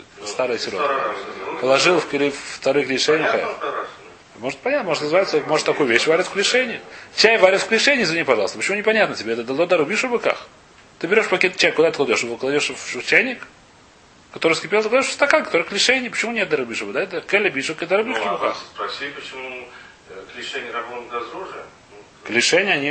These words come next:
Speaker 2: не
Speaker 1: Кале
Speaker 2: газру.
Speaker 1: бишу здесь вот
Speaker 2: Махло-,
Speaker 1: нравится.
Speaker 2: кале бишу, это зудорайса, к лишению махлокес, что это что-то Всё? Всё?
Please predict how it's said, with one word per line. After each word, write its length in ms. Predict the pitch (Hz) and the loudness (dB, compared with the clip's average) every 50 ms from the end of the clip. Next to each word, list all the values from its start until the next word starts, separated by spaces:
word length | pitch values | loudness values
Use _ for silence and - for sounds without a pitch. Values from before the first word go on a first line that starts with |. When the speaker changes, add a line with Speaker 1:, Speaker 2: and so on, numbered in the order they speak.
| 147 143 113 | -4 -6 -8
Speaker 2:
не 80 | 110 117 | -4 -2
Speaker 1:
Кале 120 | 123 147 | 0 2
Speaker 2:
газру. 180 | 165 160 156 160 | 2 2 0 0
Speaker 1:
бишу 120 | - - - | -6 -8 -8
здесь 200 | - 147 143 - | -10 -10 -10 -10
вот 100 | - - | -4 -2
Speaker 2:
Махло-, 200 | - 165 139 226 | 0 0 2 2
Speaker 1:
нравится. 220 | 240 208 - - - - - - - - - - | 0 -2 -4 -8 -14 -18 -20 -20 -20 -20 -10 -4
Speaker 2:
кале 240 | - 113 131 160 | -2 2 2 2
бишу, 200 | 170 190 - 120 | 2 0 0 0
это 100 | 101 107 | -2 -2
зудорайса, 600 | 113 127 139 139 160 180 196 220 214 185 - 147 | -2 -2 -2 2 4 4 6 6 4 4 0 -2
к 240 | 131 - - - - | -4 -6 -12 -10 -6
лишению 360 | 135 147 - - 190 190 175 | -6 -4 0 0 0 0 0
махлокес, 360 | 135 120 - 147 156 147 147 - | -2 -2 0 0 0 0 -4 -8
что 140 | - 151 | -4 -4
это 100 | 151 143 | -6 -6
что-то 500 | - - 170 165 165 170 165 196 214 208 175 - - - - - - - - - - - - - - - - - - - - | -4 -6 -4 -4 -4 -4 -2 0 -2 -2 -2 -6 -14 -16 -18 -20 -20 -20 -20 -20 -20 -20 -20 -20 -20 -20 -20 -20 -20 -20 -14
Всё? 260 | - - 220 254 269 277 - - - - - - - _ _ _ _ - _ - - - - - - - - - - - - - - - - - - - - _ _ _ - - - - - - - - - - - - _ - _ _ _ - - - - - - - | -8 -6 -4 -4 -6 -8 -16 -20 -20 -20 -20 -20 -20 _ _ _ _ -20 _ -20 -20 -20 -20 -20 -20 -20 -20 -20 -20 -20 -20 -20 -20 -20 -20 -20 -20 -20 -20 _ _ _ -20 -20 -20 -20 -20 -20 -20 -20 -20 -20 -20 -20 _ -20 _ _ _ -20 -20 -20 -20 -20 -20 -12
Всё? 220 | - - 262 302 | -6 -4 -4 -4